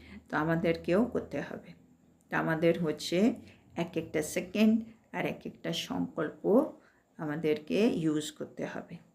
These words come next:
কে করবে? বুদ্ধি। বাবা বলছে বুদ্ধিকে সেজন্য সবসময় এখানে বিজি রাখো।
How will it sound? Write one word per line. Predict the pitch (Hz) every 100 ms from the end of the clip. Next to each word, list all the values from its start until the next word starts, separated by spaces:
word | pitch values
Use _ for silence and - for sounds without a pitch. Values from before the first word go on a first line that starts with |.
| _ _ _ _ -
কে | 185
করবে? | 185 175 180 208 220
বুদ্ধি। | 208 160 - - - - - - _ _ 156
বাবা | 151
বলছে | 156 151
বুদ্ধিকে | 160 151 156 - 156 151
সেজন্য | 147 - 151 151 156 160 214
সবসময় | - - - 160 147
এখানে | 170 160 180
বিজি | 180 - -
রাখো। | 156 - -